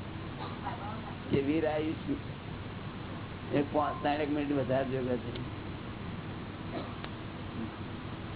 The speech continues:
હે વીર, દેવ લોકોએ આયુષ બૂમ પાડી, આયુષ વધારજો ત્રણ મિનિટ, એટલે આ દુનિયા દુઃખી ના થાય.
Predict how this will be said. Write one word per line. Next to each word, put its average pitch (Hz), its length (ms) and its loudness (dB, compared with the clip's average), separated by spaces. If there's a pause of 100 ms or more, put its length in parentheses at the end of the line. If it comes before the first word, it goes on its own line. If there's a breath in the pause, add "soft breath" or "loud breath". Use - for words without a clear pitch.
(1400)
હે 131 220 10
વીર, 151 360 4 (120)
દેવ 143 220 6
લોકોએ 143 280 6
આયુષ 131 320 4
બૂમ 127 220 4
પાડી, 107 360 2 (1900)
આયુષ 139 340 8
વધારજો 147 480 6
ત્રણ 151 240 4
મિનિટ, 139 280 6
એટલે 139 260 4
આ 143 140 4
દુનિયા 139 320 4
દુઃખી 127 220 4
ના 131 240 4
થાય. 110 200 4